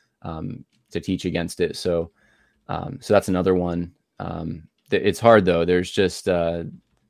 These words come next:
th-, there's so many that smaller ones that are probably good, but that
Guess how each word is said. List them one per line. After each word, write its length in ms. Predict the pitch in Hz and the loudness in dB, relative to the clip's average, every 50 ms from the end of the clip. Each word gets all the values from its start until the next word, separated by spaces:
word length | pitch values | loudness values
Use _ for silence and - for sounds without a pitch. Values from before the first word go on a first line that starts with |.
| _ 101 | _ -6
th-, 140 | 98 87 - | -6 -6 -4
there's 280 | - 131 101 98 92 - | -2 -2 -2 -2 -2 0
so 160 | - 135 139 | 0 2 4
many 240 | 127 117 110 110 104 | 4 4 4 4 2
that 240 | 87 87 73 - - _ _ _ _ _ _ - | 2 0 -2 -4 -8 _ _ _ _ _ _ -18
smaller 460 | - - - 113 117 117 117 104 92 | -10 -4 2 4 4 4 4 2 2
ones 200 | 87 82 82 - | -2 -4 -6 -6
that 100 | 87 87 | -6 -6
are 40 | 90 | -6
probably 540 | - - - 95 95 95 110 101 117 120 113 | -8 0 2 2 4 4 2 0 0 -2 0
good, 340 | 110 123 120 123 123 117 110 _ _ _ _ _ _ _ _ _ _ | 0 0 -2 -2 -2 -6 -8 _ _ _ _ _ _ _ _ _ _
but 120 | 95 85 - | -12 -2 0
that 360 | 95 90 87 82 80 - | 2 2 2 0 -2 -4